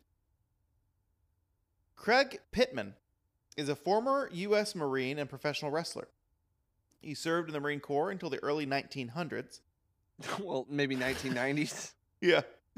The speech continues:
Speaker 1: yeah. Early nineteen nineties. Uh, he then wrestled professionally as Sergeant Craig Pitbull Pittman in W C W.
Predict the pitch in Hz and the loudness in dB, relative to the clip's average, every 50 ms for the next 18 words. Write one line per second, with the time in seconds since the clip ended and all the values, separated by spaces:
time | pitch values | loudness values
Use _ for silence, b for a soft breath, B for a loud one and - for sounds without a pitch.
0 | - - - 156 - - - - _ _ _ _ B B B B 247 202 B - | -4 0 2 0 0 0 -6 -20 _ _ _ _ B B B B -12 -6 B 6
1 | 208 226 214 208 208 202 190 165 175 170 185 196 196 185 170 151 139 135 - - | 8 8 10 10 8 6 6 4 2 4 6 6 8 6 6 2 0 -2 -4 -10
2 | _ _ _ _ _ _ _ - 135 143 143 135 127 120 104 - 147 160 196 185 | _ _ _ _ _ _ _ 2 4 4 6 6 6 6 4 2 -2 -2 -2 2
3 | 214 277 302 285 240 226 226 202 214 220 175 185 160 190 202 196 - - 208 180 | 2 2 2 4 6 6 6 4 2 -2 -2 2 4 4 4 4 2 -2 -2 -2
4 | 151 - 175 175 170 196 - - - 170 170 190 185 185 - 196 190 190 220 226 | 0 2 2 2 2 0 -2 0 2 4 4 4 4 2 -2 -2 0 4 4 4
5 | 220 - 190 165 113 135 143 156 131 110 - - 139 143 175 - - 196 185 156 | 4 4 0 0 2 2 0 0 0 -2 0 0 0 0 0 -4 -2 0 2 2
6 | 120 123 117 139 | 2 2 0 0